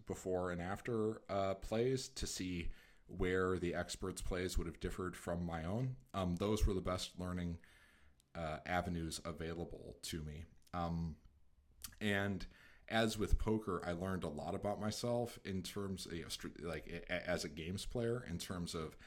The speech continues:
how easy it was to take the easy way out, to, to lose discipline, to not think about the order, et cetera. And I also, you know,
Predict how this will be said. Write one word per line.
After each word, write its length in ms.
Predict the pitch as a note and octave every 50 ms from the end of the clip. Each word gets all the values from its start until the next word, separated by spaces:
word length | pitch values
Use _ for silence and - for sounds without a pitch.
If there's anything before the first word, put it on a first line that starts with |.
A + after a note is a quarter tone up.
| - - - -
how 240 | - - F#2+ F2+ F2 F2
easy 280 | F2+ F#2 F2 F#2 G#2+
it 120 | G2+ E2+ C#2
was 380 | F#2+ G2 G2 G2+ G2 F#2 - -
to 100 | - -
take 280 | - G2+ F2+ F2 -
the 160 | - - D#2
easy 200 | F2+ F2+ E2 F2+
way 260 | F2 E2+ F2 E2+ E2 E2
out, 420 | E2+ F2 F2 F2+ F2 - - -
to, 280 | - - E2+ D#2 D2+ D2+
to 160 | - - - D#2+
lose 300 | D2+ E2+ E2+ E2 D#2+ -
discipline, 680 | - F2 E2+ - F2 - - F#2 F2+ F2 F2 E2+ E2 D#2+
to 140 | - -
not 300 | D#2+ D#2 D#2 D#2+ D2 -
think 180 | - F2+ E2+ -
about 240 | F2 F2 D#2+ D#2 -
the 100 | D#2 C#2+
order, 520 | - - F2 E2 E2 E2 D#2+ D#2+ D#2+ - -
et 120 | D#2+ - -
cetera. 440 | - F2+ F2 G2+ G#2+ A#2 A#2+ A#2+ - - - - - - - - _ _ - -
And 320 | F#2+ F#2+ F#2 F2+ F2+ F2
I 160 | E2+ E2+ F2
also, 880 | - - F2 F#2+ G2 F#2 - - A2 F2+ F2 E2+ E2 D#2+ D#2+ D#2+ D#2 - - -
you 100 | - D#2+
know, 160 | D2+ D2 C2+